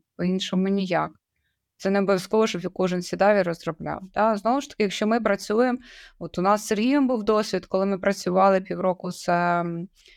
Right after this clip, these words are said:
і було сто п'ятдесят людей, і потрібно було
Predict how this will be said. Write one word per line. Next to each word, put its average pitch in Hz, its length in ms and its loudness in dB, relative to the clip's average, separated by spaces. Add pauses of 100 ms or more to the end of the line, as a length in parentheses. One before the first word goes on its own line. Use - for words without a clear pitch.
і 180 260 2
було 170 480 0
сто 196 220 -2
п'ятдесят 185 540 -2
людей, 220 420 2
і 220 40 0
потрібно 202 520 -2
було 185 220 0